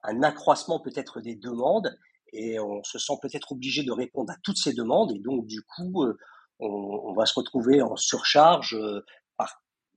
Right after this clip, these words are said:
certainement par crainte de ne pas avoir assez de ressources, et puis parfois même en n'ayant pas assez de ressources en fait. Et, et, et tout ça pour, euh,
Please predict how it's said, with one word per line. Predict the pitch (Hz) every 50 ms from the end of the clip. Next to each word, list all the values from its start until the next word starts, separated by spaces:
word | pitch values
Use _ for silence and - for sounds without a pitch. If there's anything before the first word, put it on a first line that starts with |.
| _ -
certainement | - - - 135 - - 120 107 131 165 160
par | - 135 123 - -
crainte | - - - - - 180 175 180 180 -
de | 120 110 131
ne | 117 113 -
pas | - 160
avoir | 151 131 127 139 - 123
assez | 117 - - - 160
de | 123
ressources, | 113 117 113 - - 180 185 180 - -
et | -
puis | - 120 -
parfois | - - - - 123
même | 107 123 139 131 - - - - _ _
en | - 101
n'ayant | 101 107 101 101 110 117 101
pas | - - 123 104 107
assez | 98 - - 113 -
de | 110
ressources | 110 - - - 120 - - -
en | - -
fait. | - - - - _ _ _ _ - - - - - _ _
Et, | - 104
et, | 92 101 - - 104 107 - - 107
et | 95
tout | - 113 107
ça | - - 165 170 180 180 -
pour, | - 123 113 104 104
euh, | 101